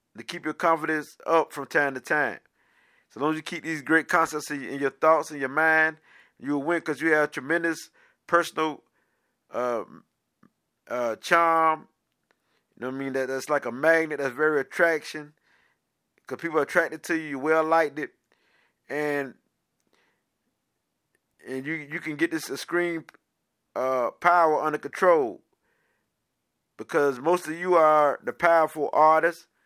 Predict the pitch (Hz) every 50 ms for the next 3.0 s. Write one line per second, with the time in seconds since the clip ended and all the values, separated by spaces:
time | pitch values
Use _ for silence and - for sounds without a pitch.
0 | _ _ _ _ _ _ _ _ _ _ _ 139 151 147 139 135 - 175 170 165
1 | 165 165 165 170 170 170 170 - - - - - 160 151 - 143 135 131 160 175
2 | 175 165 170 170 170 170 170 165 - - 135 135 135 151 165 165 151 123 98 -